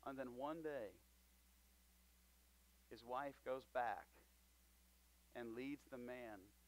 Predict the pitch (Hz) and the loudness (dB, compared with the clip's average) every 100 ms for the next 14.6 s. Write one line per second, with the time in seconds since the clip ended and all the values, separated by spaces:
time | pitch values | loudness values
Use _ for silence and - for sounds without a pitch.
0 | - - 120 113 127 117 95 107 104 110 | -16 -4 -2 0 2 2 2 -2 -4 -2
1 | 113 120 123 110 95 117 117 - 98 95 | -2 -4 -4 -6 -4 -4 -6 -8 -14 -12
2 | 98 - 101 90 90 - - - - - | -14 -12 -10 -8 -10 -16 -20 -20 -20 -20
3 | - - - - - - - - - - | -20 -20 -20 -20 -20 -20 -20 -20 -4 8
4 | 175 185 139 156 156 117 107 - - - | 8 8 4 2 2 -2 -6 -18 -20 -20
5 | - - - - 143 151 127 107 - 147 | -20 -20 -20 -8 -2 0 0 -2 -2 0
6 | 139 - 139 139 113 160 - 180 160 151 | 0 -2 -2 0 0 -2 4 6 6 2
7 | 135 - - - 185 175 127 - 143 170 | 0 -2 -12 -2 4 4 2 -4 -6 -4
8 | 147 117 98 101 95 80 - - - - | -2 -2 -2 -4 -8 -10 -20 -20 -20 -20
9 | - - - - - - - 123 135 143 | -20 -20 -20 -20 -20 -16 4 8 8 4
10 | - - - - - - - - - - | -14 -20 -20 -20 -20 -20 -20 -20 -20 -20
11 | - - - - - - - 143 127 131 | -20 -20 -20 -20 -20 -20 -4 -2 0 0
12 | 123 120 - 123 113 113 110 - 117 104 | 0 -4 -2 -4 0 0 0 -2 -2 -2
13 | - - - - - 123 135 135 120 104 | -4 -14 -20 -14 -6 -4 -2 -2 -2 -4
14 | 101 92 - 98 90 | -8 -8 -10 -12 -12